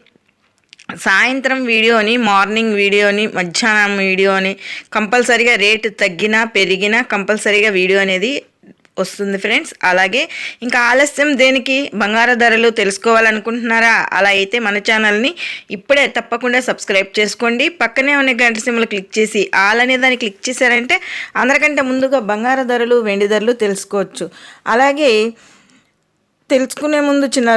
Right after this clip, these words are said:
రిక్వెస్ట్ ఫ్రెండ్స్, వీడియో చూసే ప్రతి ఒక్కరు ఒక లైక్ ఇచ్చి వీడియో చూడండి ఫ్రెండ్స్. మీరు ఇచ్చే లైక్ వల్ల ఎంతో ముందుకెళ్తుంది నా వీడియో అనేది, ఎంతో సపోర్ట్ ఇచ్చిన వాళ్ళు అవుతారు. ఆ, తెలంగాణ, ఆంధ్రప్రదేశ్, విజయవాడ, హైదరాబాద్ ఇరవై రెండు క్యారెట్ల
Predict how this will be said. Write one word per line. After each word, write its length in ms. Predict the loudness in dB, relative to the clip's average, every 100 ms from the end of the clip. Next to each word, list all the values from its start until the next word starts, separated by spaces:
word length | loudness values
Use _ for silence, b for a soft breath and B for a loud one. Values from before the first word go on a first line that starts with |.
| 2
రిక్వెస్ట్ 420 | 0 0 -2 0 0
ఫ్రెండ్స్, 240 | 0 -2 -2
వీడియో 180 | -2 -2
చూసే 180 | 0 0 2
ప్రతి 200 | 2 2
ఒక్కరు 200 | 0 0 2
ఒక 100 | 2
లైక్ 180 | 0 -2 -8
ఇచ్చి 140 | -6 -4
వీడియో 180 | 0 2
చూడండి 280 | 2 2 0
ఫ్రెండ్స్. 200 | -4 -4 -2
మీరు 180 | -2 -2
ఇచ్చే 180 | -2 0 2
లైక్ 200 | 0 2
వల్ల 140 | 2 2 0
ఎంతో 220 | 0 0 0
ముందుకెళ్తుంది 580 | -2 0 0 0 -2 -2
నా 60 | -2 0
వీడియో 200 | 0 0
అనేది, 240 | -2 -4 -2 -4
ఎంతో 160 | -2 -2 -2
సపోర్ట్ 320 | -2 -4 -4
ఇచ్చిన 200 | -6 -4 -2
వాళ్ళు 140 | 0 -2
అవుతారు. 240 | -2 -6 B B B B -4 0
ఆ, 20 | 2 2 -2 0
తెలంగాణ, 420 | 2 2 2 4 4 4 2
ఆంధ్రప్రదేశ్, 640 | 0 0 0 2 4 4 0
విజయవాడ, 420 | 4 4 6 4 2 2
హైదరాబాద్ 580 | 0 2 2 2 0 2
ఇరవై 220 | 2 4 4
రెండు 180 | 2 0 0
క్యారెట్ల 440 | 2 2 0 0